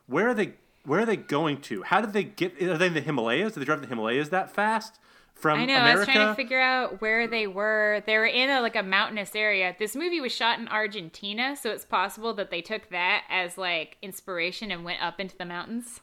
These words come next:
Speaker 1: En-, entirely fair. The, the thing about it, though, is that the movie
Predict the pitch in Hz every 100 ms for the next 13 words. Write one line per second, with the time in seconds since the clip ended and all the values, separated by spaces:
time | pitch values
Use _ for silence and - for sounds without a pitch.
0 | _ 190 190 202 190 226 294 233 - 208
1 | 156 110 - _ 151 147 180 165 - _
2 | _ 160 175 302 285 226 254 240 156 135
3 | - - 151 180 170 160 277 311 269 160